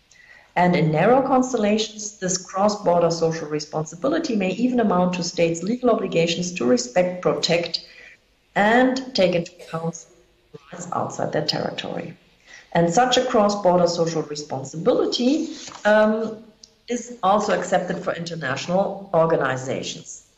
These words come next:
to a lesser extent for corporate actors as well. What I have described as a rise of social rights comprises two seemingly contradictory features. On the one hand,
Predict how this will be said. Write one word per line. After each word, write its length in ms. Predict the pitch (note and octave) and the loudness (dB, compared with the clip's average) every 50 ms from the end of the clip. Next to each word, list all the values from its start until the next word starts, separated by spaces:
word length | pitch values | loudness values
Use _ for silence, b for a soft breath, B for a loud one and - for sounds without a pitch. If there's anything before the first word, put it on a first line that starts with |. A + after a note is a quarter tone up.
| _ _ | _ _
to 120 | - F3+ | -2 0
a 20 | D#3+ | 2
lesser 300 | F3 F#3 F3+ F3+ - E3 | 4 2 2 2 0 -2
extent 460 | D3+ - - - - C3 B2+ B2+ B2+ | -2 -4 -6 -8 -6 -6 -6 -6 -6
for 160 | - - F3+ | -6 -6 -6
corporate 500 | - _ - - - - - C3+ D3+ D3+ - | -6 _ -8 -8 -6 -4 -6 -6 -6 -4 -6
actors 360 | C3+ B2 C3 C3 E3+ E3+ E3+ | -6 -6 -4 -2 -2 -2 0
as 200 | F#3+ G#3 G#3+ G#3 | 2 0 0 2
well. 340 | F3+ D#3+ C#3+ - - - - - - - - _ _ _ _ _ - _ _ _ _ _ _ _ _ _ _ _ _ _ _ _ _ _ b b b b b b b b | 2 0 0 0 -2 -8 -14 -16 -20 -20 -20 _ _ _ _ _ -20 _ _ _ _ _ _ _ _ _ _ _ _ _ _ _ _ _ b b b b b b b b
What 160 | G#3 A#3 C4 | 4 4 6
I 80 | D4+ D4+ | 6 6
have 200 | D4 D4+ C#4+ - | 6 4 0 0
described 640 | A#3+ A#3 A#3 A#3 - - F#3+ E3+ D3+ D3 D3 D3 - - _ _ _ - | 0 -2 -2 -2 -6 -4 -2 0 0 0 -2 -2 -4 -10 _ _ _ 0
as 200 | E3 E3+ E3+ E3+ | 0 0 2 2
a 60 | E3 | 0
rise 480 | E3 D#3+ F3 F3+ G#3 A3+ B3+ C#4 C4+ C#4 | 2 2 2 4 4 4 4 4 2 0
of 100 | B3+ - | -4 -4
social 400 | - - A#3 A3+ A3+ - G3+ F3 | -2 0 0 0 0 -2 -4 -2
rights 540 | D#3+ D3+ C#3+ C#3+ E3 F3+ F3+ - - - - - _ _ _ _ _ _ _ _ _ | 0 0 0 0 0 -2 -4 -8 -14 -16 -18 -20 _ _ _ _ _ _ _ _ _
comprises 720 | - A3+ G#3+ G#3+ G#3+ - A#3+ B3 B3+ B3+ B3 A#3 - - - | 0 0 0 2 2 2 4 4 4 4 2 -2 -6 -8 -6
two 300 | - - C4+ C#4+ D4+ - | -2 0 0 0 0 -2
seemingly 640 | - - - - - A#3+ B3+ C4 C4 A#3+ A#3 A#3 A#3 A3+ | -8 -8 -10 -4 2 4 4 4 4 4 0 0 -2 -2
contradictory 840 | - A#3 G#3 G3+ - F#3 E3 - F#3 A3 G#3+ - - - G3 G3 F#3 | 0 0 0 2 2 2 2 2 2 0 0 0 -6 -6 -6 -6 -6
features. 800 | - F#3+ F#3+ F#3 - - - - - D#3 - - - - - - - _ _ _ _ _ _ _ _ _ - | -8 -10 -12 -12 -10 -8 -10 -10 -10 -10 -4 -4 -4 -4 -6 -16 -20 _ _ _ _ _ _ _ _ _ 2
On 180 | F#3+ F#3+ F#3+ | 4 4 4
the 80 | F#3+ F3 | 4 2
one 300 | E3+ G3+ A3 C4 D#4 E4 | 2 4 4 4 4 2
hand, 500 | D4 G#3 F#3 F3+ E3+ E3+ G#3+ - - | 2 2 2 0 0 0 -2 -4 -6